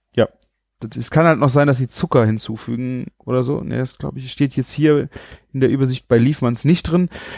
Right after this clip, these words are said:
ähm, aber dass sie bei den Krieg, äh, Bieren halt auch Fruchtzucker,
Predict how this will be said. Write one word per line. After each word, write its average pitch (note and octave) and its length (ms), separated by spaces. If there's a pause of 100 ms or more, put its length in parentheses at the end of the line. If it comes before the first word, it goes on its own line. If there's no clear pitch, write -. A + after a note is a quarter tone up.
(180)
ähm, C3 460 (400)
aber A#2+ 320
dass A2+ 460
sie B2+ 60
bei A2+ 120
den A2 180
Krieg, - 540
äh, A2+ 260
Bieren A#2 360
halt A2 160
auch G#2+ 140
Fruchtzucker, B2+ 920